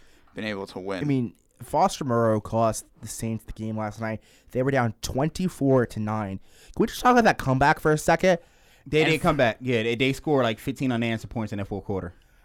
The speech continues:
Speaker 2: And for them coming back and then losing,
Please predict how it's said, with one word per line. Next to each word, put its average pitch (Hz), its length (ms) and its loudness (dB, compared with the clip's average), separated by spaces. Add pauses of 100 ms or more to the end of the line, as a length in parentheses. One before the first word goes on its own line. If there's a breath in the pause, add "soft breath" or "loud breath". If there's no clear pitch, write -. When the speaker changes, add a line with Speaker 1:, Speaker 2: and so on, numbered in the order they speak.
(160)
Speaker 2:
And 127 160 -4
for 139 60 -2
them 131 160 -2
coming 139 340 -2
back 127 480 0 (140)
and 131 100 -2
then 120 340 -2
losing, 160 500 0